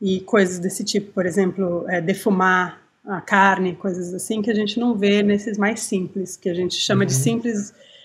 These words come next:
Speaker 1: é, em contraposição ao complexo, que são os caras que ficam sedentários. Mas, ah, os caçadores-coletores que sobreviveram, todos hoje em dia, são igualitários,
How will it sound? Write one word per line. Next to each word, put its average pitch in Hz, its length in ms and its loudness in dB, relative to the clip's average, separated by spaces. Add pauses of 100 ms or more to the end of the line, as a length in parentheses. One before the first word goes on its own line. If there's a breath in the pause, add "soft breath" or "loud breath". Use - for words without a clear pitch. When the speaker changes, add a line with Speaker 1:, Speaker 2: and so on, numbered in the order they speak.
(280 soft breath)
Speaker 1:
é, 180 400 -2
em 196 120 0
contraposição 214 800 4
ao 214 120 6
complexo, 202 720 2
que 202 240 -6
são 190 360 -2
os 190 180 -6
caras 185 360 0
que 202 200 -6
ficam - 360 -6
sedentários. 208 680 -4 (440 loud breath)
Mas, 294 640 4 (800)
ah, 208 300 6
os 214 220 2
caçadores-coletores 233 880 2
que 320 180 6
sobreviveram, 214 840 6
todos 220 480 6
hoje 208 240 6
em 185 80 6
dia, 196 560 2
são 214 360 4
igualitários, 208 960 0